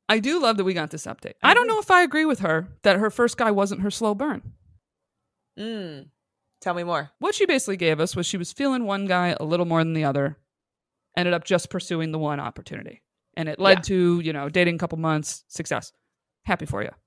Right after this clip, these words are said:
Speaker 1: I'm not saying that's wrong. But you didn't give the first one a chance to slow burn. One date
Speaker 2: True.
Speaker 1: isn't a real chance to see if it is the slow burn. I a hundred percent
Speaker 2: Very true.
Speaker 1: get what she's saying,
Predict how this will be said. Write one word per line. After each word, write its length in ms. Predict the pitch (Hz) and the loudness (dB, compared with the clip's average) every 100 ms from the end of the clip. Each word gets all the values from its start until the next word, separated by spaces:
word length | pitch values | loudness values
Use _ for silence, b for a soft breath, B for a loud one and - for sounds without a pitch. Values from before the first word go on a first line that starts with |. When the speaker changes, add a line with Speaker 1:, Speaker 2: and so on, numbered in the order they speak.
| _ | _
Speaker 1:
I'm 120 | - | 0
not 160 | 196 180 | 0 0
saying 220 | 180 160 | -2 -4
that's 220 | 147 147 | -6 -10
wrong. 240 | - - - _ _ _ _ _ _ _ _ _ _ _ | -10 -10 -10 _ _ _ _ _ _ _ _ _ _ _
But 360 | 240 262 247 - _ _ _ _ _ _ _ _ | 4 6 4 0 _ _ _ _ _ _ _ _
you 180 | 190 233 | -6 -2
didn't 280 | 359 453 | -2 -4
give 220 | - 359 294 | -4 -4 -4
the 80 | |
first 360 | 285 - 277 - | -4 -2 -2 -2
one 120 | 254 | -4
a 60 | 226 | -4
chance 500 | - - 220 202 - | -4 0 0 0 -4
to 100 | 160 | -10
slow 260 | - 139 - | -8 -6 -6
burn. 280 | - - 104 - - - | -10 -12 -14 -18 -20 -8
One 320 | 214 330 339 | -2 -2 2
date 260 | 269 262 | 2 2
Speaker 2:
True. 100 | - | 2
Speaker 1:
isn't 200 | 190 196 - | 0 0 0
a 60 | 180 | -2
real 220 | 170 165 | -2 -2
chance 520 | - 160 156 151 - - | -2 0 0 -2 -12 -14
to 80 | |
see 280 | 156 - 170 | -12 -6 -2
if 160 | 156 - | -2 -2
it 100 | 147 | -4
is 200 | 127 - | -6 -10
the 100 | - | -12
slow 240 | - 120 - | -10 -10 -8
burn. 180 | 127 - _ _ - | -10 -12 _ _ -2
I 80 | |
a 100 | 185 | 0
hundred 280 | 175 240 269 | 2 0 0
percent 160 | 254 - | -2 -4
Speaker 2:
Very 100 | 196 | -6
true. 140 | 185 170 | -2 -2
Speaker 1:
get 60 | |
what 100 | 165 | -2
she's 220 | - 156 | -4 -6
saying, 340 | - 135 143 | -6 -6 -6